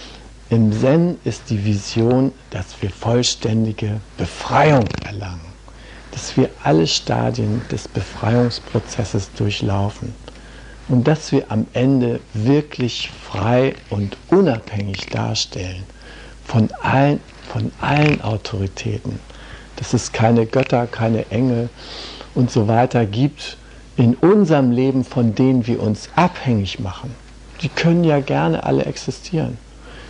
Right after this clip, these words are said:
Der Buddha hat sie alle eingemeindet, hat gesagt, „Tja, und die Götter bilden sich fort und auch für die ist meine Lehre da“, nicht? Indra hat er gepredigt und Mara, dem Teufel, hat er gepredigt. Für alle hatte er ein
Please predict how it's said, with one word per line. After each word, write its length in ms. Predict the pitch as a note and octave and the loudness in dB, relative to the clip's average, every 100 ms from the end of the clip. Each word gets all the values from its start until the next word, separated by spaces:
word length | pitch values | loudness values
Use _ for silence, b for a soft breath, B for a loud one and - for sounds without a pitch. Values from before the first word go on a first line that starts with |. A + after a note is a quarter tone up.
| - | 2
Der 100 | C#3 | 2
Buddha 340 | C3 E3+ D#3+ C#3 | 4 4 4 2
hat 160 | C#3+ | -2
sie 160 | - - | -2 -2
alle 220 | - - | 0 0
eingemeindet, 600 | D#3 D3+ A#2+ A#2+ B2 A#2 | 0 0 0 0 0 0
hat 180 | A#2 - | -2 -4
gesagt, 320 | A#2+ C#3 - - | -4 -4 -8 -10
„Tja, 400 | - D3+ D3 C#3+ - | -2 0 0 -2 -2
und 180 | C3+ C3+ - | -2 -2 0
die 140 | B2 A#2 | -2 2
Götter 380 | - - C3+ A#2+ - - | 0 2 0 0 -6 -4
bilden 360 | C3+ C3 B2+ A#2 | 0 2 2 0
sich 240 | A#2+ A2 | -2 -6
fort 460 | - B2 A#2+ A#2+ - B B B B - | -6 -2 0 -2 -4 B B B B 0
und 260 | A#2 - | 0 0
auch 120 | - - | -2 -2
für 200 | - C3 | 0 0
die 240 | B2 D#3 | 4 4
ist 240 | C3+ - B2 | 4 2 0
meine 280 | A#2+ B2 | 2 2
Lehre 400 | B2 A#2 A#2+ A#2 | 2 2 2 0
da“, 180 | G#2+ A2+ | -2 -2
nicht? 380 | A2+ B2 - - - | 0 -2 -2 -8 2
Indra 520 | D3+ C#3 A#2+ A#2+ A#2+ | 4 4 2 0 0
hat 160 | B2 B2+ | 0 0
er 120 | A#2+ | 0
gepredigt 880 | A2+ - - B2 A#2 A2+ A2+ A2 - | 0 -4 -8 0 2 2 0 -2 -2
und 260 | A#2+ B2 | 0 0
Mara, 500 | A2+ A#2 B2 A2 A2+ | -2 0 0 -2 -4
dem 240 | A2+ A#2+ A#2+ - | -2 0 -2 -2
Teufel, 400 | - A#2+ A2+ A#2 G#2+ | -2 -2 -2 -4 -4
hat 140 | A#2 | -4
er 80 | A#2+ | -2
gepredigt. 680 | A#2 - - A#2 A#2 A2+ - B B B B B - | -2 -6 -8 -6 -4 -6 -10 B B B B B -6
Für 240 | - - - | 0 0 2
alle 320 | G#3 F#3+ G#2 | 4 4 2
hatte 240 | G#2 G#2+ A#2 | -2 -2 -2
er 240 | - - | -2 -4
ein 220 | G2+ G#2 | -4 -6